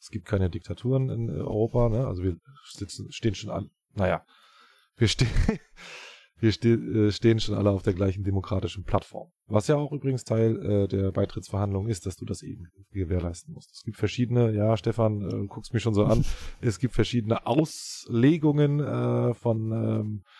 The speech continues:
Speaker 1: vom Demokratieverständnis in Europa, insbesondere in Ungarn, aber nichtsdestotrotz sind die
Speaker 2: Und
Speaker 1: alle
Speaker 2: in
Speaker 1: gewählt.
Speaker 2: Polen.
Speaker 1: Und in Polen, aber sie sind trotzdem alle gewählt.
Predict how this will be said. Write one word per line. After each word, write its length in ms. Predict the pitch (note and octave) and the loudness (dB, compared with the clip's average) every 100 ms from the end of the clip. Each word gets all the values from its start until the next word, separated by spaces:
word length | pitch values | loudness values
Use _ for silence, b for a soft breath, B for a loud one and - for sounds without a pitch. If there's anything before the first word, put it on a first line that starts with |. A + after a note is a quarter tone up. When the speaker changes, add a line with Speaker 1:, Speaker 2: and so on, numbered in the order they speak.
| b b b b b _ _ D#2 | b b b b b _ _ -10
Speaker 1:
vom 320 | - G#2 G#2 | 0 0 2
Demokratieverständnis 1080 | G#2 A#2 - A2 - D3+ D3 - B2+ C#3+ A2+ | 2 2 2 -2 -2 -2 -2 0 -2 -2 -6
in 120 | - | -6
Europa, 420 | G#2 F#2 C3+ D3+ | -4 -2 -2 0
insbesondere 640 | A#2+ A2 G#2 G2 G2 F#2+ F#2+ | -2 -4 -6 -2 -2 -2 -2
in 140 | F2+ | -4
Ungarn, 440 | D#2+ D#3 F#2+ F3+ - | -6 -4 0 0 0
aber 460 | G2+ G#2+ A2 A2 - _ _ _ _ - | 0 2 4 2 -2 _ _ _ _ -2
nichtsdestotrotz 760 | G#2 A#2+ G#2+ A2+ A2 - - | 0 0 -2 0 0 -2 -18
sind 200 | - G#2 | -8 0
die 20 | |
Speaker 2:
Und 60 | A#2 | 4
Speaker 1:
alle 120 | A2+ | 4
Speaker 2:
in 60 | B2 | 4
Speaker 1:
gewählt. 240 | A2 F2+ | 2 0
Speaker 2:
Polen. 440 | - C3 G2+ F#2+ - _ _ | 2 4 4 0 -14 _ _
Speaker 1:
Und 240 | - G2+ | -8 -8
in 140 | G2 F2+ | -10 -8
Polen, 320 | B2+ C#3+ D#3 | 0 2 2
aber 200 | - F2+ | -4 -2
sie 80 | F2+ | -2
sind 160 | F2+ F2+ | -2 -4
trotzdem 260 | F#2 - | -6 -8
alle 140 | - F2 | -8 -8
gewählt. 360 | F#2 F#2 - | -6 -10 -10